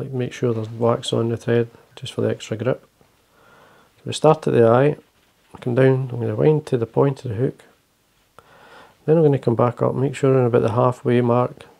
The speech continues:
between the halfway, the centre of the shank. Tying some deer hair.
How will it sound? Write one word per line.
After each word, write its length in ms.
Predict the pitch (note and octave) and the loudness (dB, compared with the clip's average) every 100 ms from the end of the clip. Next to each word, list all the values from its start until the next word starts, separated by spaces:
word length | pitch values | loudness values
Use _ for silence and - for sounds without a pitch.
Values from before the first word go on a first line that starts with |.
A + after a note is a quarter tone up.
| _ | _
between 200 | - C3 | -12 -8
the 60 | |
halfway, 580 | A#2+ C3 - B2+ B2 A#2 A2+ _ _ _ _ | -4 -6 -2 -2 0 -4 -8 _ _ _ _
the 160 | - A#2 | -12 -10
centre 380 | - C3 B2+ B2 | -4 -4 -2 -4
of 80 | A2+ | -6
the 80 | |
shank. 440 | A2 B2+ C3 C#3 - _ - - _ - - - - - - - - - _ _ _ | -6 -4 -4 -4 -10 _ -20 -20 _ -16 -10 -10 -10 -20 -20 -20 -20 -20 _ _ _
Tying 240 | B2+ B2 | -2 -2
some 260 | A#2 A#2 A2 | -2 -4 -2
deer 240 | A2+ A#2+ | 0 0
hair. 300 | A#2+ C#3 C#3+ | 2 2 0